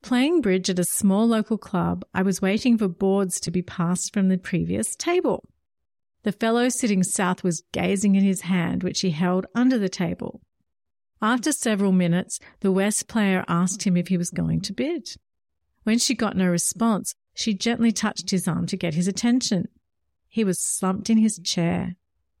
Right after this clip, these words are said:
He was quickly helped to the floor and an ambulance was called.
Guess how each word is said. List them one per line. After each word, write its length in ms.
He 120
was 140
quickly 380
helped 240
to 120
the 60
floor 540
and 160
an 140
ambulance 640
was 120
called. 520